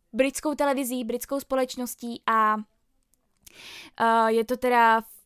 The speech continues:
úžasný seriál, hrozně depresivní, protože ukazuje, ehm,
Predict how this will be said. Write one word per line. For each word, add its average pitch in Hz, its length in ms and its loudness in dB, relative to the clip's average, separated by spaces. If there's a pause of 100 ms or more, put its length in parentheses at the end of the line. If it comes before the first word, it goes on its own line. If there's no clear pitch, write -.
úžasný 311 400 2
seriál, 285 400 6
hrozně 277 280 -2
depresivní, 247 600 -4
protože 226 320 -8
ukazuje, 233 500 -2 (540)
ehm, 220 800 -2